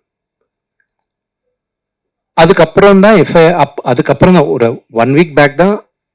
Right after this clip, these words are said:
எங்க அப்பாக்கே சொன்னது நாங்க. எதுக்குன்னா, he is already heartbroken. ஏன்னா அவரு, நாங்க, நம்ம எல்லாரும் நம்ம அப்பா அம்மாவுக்கு நல்ல பேர் கொண்டு வந்தாலும் வல-, இல்லாட்டியும் பரவாயில்ல தவிர கெட்ட பேர் கொண்டு வரக்கூடாது.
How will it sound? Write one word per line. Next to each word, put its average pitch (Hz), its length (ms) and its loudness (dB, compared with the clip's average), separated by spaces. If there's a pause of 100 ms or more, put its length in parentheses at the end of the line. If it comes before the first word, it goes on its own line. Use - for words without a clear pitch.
(140)
எங்க 120 320 -4
அப்பாக்கே 156 200 0
சொன்னது 131 420 -2
நாங்க. 101 440 -8 (1080)
எதுக்குன்னா, 208 260 2
he 196 80 4
is 190 140 2
already 202 380 4
heartbroken. 139 680 -2 (560)
ஏன்னா 117 240 -6
அவரு, 123 520 -2 (1160)
நாங்க, 202 760 2
நம்ம 139 240 -4
எல்லாரும் 185 480 2
நம்ம 131 200 -4
அப்பா 185 220 0
அம்மாவுக்கு 185 340 2
நல்ல 156 220 2
பேர் 180 220 0
கொண்டு 160 220 0
வந்தாலும் 165 560 0
வல-, 147 240 -2
இல்லாட்டியும் 143 500 0
பரவாயில்ல 131 360 0
தவிர 123 220 -2
கெட்ட 131 240 -4
பேர் 123 200 -2
கொண்டு 98 180 -4
வரக்கூடாது. - 500 -12